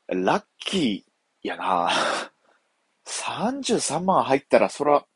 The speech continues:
す-、な-、なんでもできるな、三十三万入ったら。えー、でも、えー、う-、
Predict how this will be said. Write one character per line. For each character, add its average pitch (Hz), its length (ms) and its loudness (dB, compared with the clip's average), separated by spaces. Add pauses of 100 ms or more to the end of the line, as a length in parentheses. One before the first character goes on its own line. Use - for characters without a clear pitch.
(920)
す-、 - 200 -12
な-、 123 240 0
な 143 160 -4
ん 208 140 -4
で 294 100 0
も 254 120 2
で 147 100 -2
き 117 80 -2
る 107 80 -2
な、 143 120 -2
三 117 220 -4
十 104 120 -2
三 101 200 -2
万 98 140 -4
入 85 120 -6
っ 80 40 -8
た - 160 -8
ら。 - 120 -6 (2000)
え 139 360 -4
ー、 147 40 -2
で 147 80 2
も、 117 180 -6 (920)
え 127 320 2
ー、 135 40 4
う-、 143 260 0